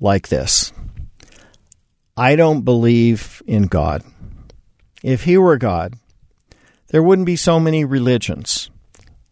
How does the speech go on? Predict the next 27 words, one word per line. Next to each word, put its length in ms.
He 680
wouldn't 460
play 240
hide 300
and 100
seek. 380
The 100
truth 400
would 240
be 160
easier 680
to 120
find. 500
I 140
don't 220
believe 320
that 220
to 80
be 140
true. 400
I 200
believe 540
that 500
if 320
the 140
truth 480
were 340